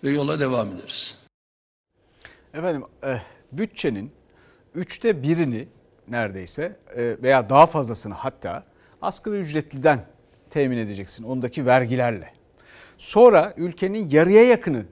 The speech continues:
Speaker 2: neredeyse asgari ücretli çalışanlardan oluşacak. Yani ne iş olsa yaparım haline dönüşecek bu ülkedeki insanların ruh hali.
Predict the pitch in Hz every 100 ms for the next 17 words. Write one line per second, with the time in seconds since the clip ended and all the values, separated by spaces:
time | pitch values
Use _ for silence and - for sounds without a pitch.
0 | _ _ - 143 127 107 - 165 214 _
1 | _ _ 135 - - 214 208 175 175 220
2 | - 165 - 160 156 151 147 160 147 135
3 | 127 - 110 120 - _ _ _ _ 143
4 | 160 147 143 208 - 175 151 - 185 123
5 | 139 - 185 175 131 110 143 131 127 127
6 | 117 120 104 107 98 98 - 131 123 -
7 | 113 117 127 127 117 120 113 117 151 -
8 | _ _ _ - 113 147 117 113 98 120